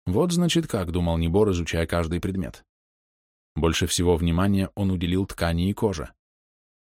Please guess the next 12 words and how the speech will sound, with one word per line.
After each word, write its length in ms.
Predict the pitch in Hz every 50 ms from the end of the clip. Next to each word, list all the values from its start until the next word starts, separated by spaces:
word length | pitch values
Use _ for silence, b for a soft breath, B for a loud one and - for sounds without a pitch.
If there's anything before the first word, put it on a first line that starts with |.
| _ _ _ _ _ _ _
У 80 | 85 78
комплекта 540 | - 92 85 82 87 87 85 - - - 80
из 140 | 76 -
ткани 320 | - - - 127 143 127 95
основные 480 | 85 78 - 90 87 82 92 98 95
показатели — 580 | 85 - 90 - 95 92 92 101 98 - 92 92
это 120 | 90 87 92
магическая 600 | 90 90 90 90 85 - 87 - - - 87 85
сила, 280 | - - 117 117 110
удача 460 | 107 101 98 95 92 90 90 - - 98
и 40 |
устойчивость. 800 | 101 110 120 - - 165 156 120 - - 76 67 65 - - -